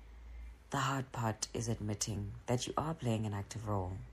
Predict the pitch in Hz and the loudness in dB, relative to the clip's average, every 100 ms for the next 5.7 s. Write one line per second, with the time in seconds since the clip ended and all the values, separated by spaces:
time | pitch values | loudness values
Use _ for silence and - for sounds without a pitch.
0 | - - - - - - - - 117 113 | -16 -16 -14 -12 -14 -16 -16 0 2 4
1 | 107 104 107 107 113 107 104 101 101 104 | 2 2 0 0 -2 -2 0 2 0 0
2 | 104 - - - - 113 117 107 139 143 | 0 0 -4 -4 0 2 2 0 0 0
3 | 123 104 98 - - 95 95 - - - | 0 2 2 0 -2 -2 0 -2 -6 -16
4 | - - - - - - - - - - | -16 -18 -18 -16 -14 -14 -14 -14 -14 -6
5 | - 120 107 101 101 - | -2 2 4 2 2 -2